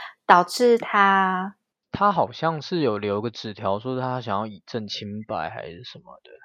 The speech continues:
Speaker 2: 但详细的内容好像没有被刊登出来。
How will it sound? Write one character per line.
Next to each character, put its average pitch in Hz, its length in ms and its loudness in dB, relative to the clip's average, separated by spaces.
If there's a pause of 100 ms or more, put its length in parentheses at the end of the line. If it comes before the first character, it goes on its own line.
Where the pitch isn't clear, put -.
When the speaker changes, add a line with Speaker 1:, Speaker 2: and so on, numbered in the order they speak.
(240)
Speaker 2:
但 113 320 -2
详 104 320 -6
细 131 240 -10
的 104 120 -4
内 117 240 -4
容 92 140 -4
好 95 120 -4
像 98 100 -6
没 98 80 -10
有 90 80 -8
被 104 140 -8
刊 73 340 -14
登 71 220 -16
出 71 280 -18
来。 55 80 -12